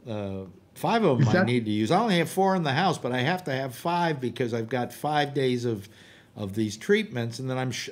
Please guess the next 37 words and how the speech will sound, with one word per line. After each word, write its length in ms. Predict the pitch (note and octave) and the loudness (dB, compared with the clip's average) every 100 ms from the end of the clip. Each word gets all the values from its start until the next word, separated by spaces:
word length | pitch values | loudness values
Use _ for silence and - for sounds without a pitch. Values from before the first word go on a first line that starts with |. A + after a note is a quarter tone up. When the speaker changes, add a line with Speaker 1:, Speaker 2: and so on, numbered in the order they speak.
| - | -4
Speaker 1:
I, 240 | B2+ C3 B2 - | -2 -2 -4 -6
I'm 160 | C3 A#2 | -4 -4
sure 420 | - - A#3+ G#3+ | -6 -2 2 2
he's 220 | C#3 B2+ | 0 -2
gonna 180 | B2 B2 | -2 -2
have 140 | A#2 | 0
me 80 | A#2+ | 0
do 220 | A2 A#2 | 0 0
a 40 | G#2 | 0
Fleet 360 | - B2+ A#2 | -4 -2 0
enema 400 | A2+ A2 G#2+ A2 | 0 -2 -4 -4
again 560 | G#2 F2 G2+ A#2+ A2 F#2+ G2+ - - - - | -4 -6 -4 -2 -2 -6 -12 -20 -20 -20 -10
when 180 | G#2+ A2 | -4 -2
he 120 | G#2 | -2
does 340 | G2 A2 G2+ | 0 0 0
the 100 | G2 | -4
seeds, 680 | G2+ - C3 A2+ C2+ - - | -6 -2 0 0 -4 -12 -16
you 160 | A#2 G#2+ | -10 -8
know. 160 | F#2 - - _ _ _ _ _ _ - | -8 -10 -16 _ _ _ _ _ _ -8
Speaker 2:
Is 160 | A2+ | -4
that, 260 | C#3 E3+ - - - _ - - - | 0 0 -2 -12 -20 _ -20 -20 -6
that's 260 | A2+ D#3 - | 0 0 0
gotta 180 | - G2+ | -2 -2
hurt 320 | - G2+ - | 0 0 0
though, 120 | F#2 | -4
no? 140 | F#2+ C3 | -4 -4
'Cause 140 | C#3+ | 2
I 60 | C#3 | 4
remember 240 | G#3 A#3 | 6 6
getting 260 | F3+ E3 C#3+ | 6 4 4
an 40 | |
enema 320 | C#3+ D#3+ C#3+ B2 | 2 2 2 2
as 140 | A#2+ | -2
a 40 | A2 | 0
kid. 160 | F3+ | 2
My 80 | C#3+ | 4
mother, 340 | A#2+ A#2+ A#2 | 4 2 0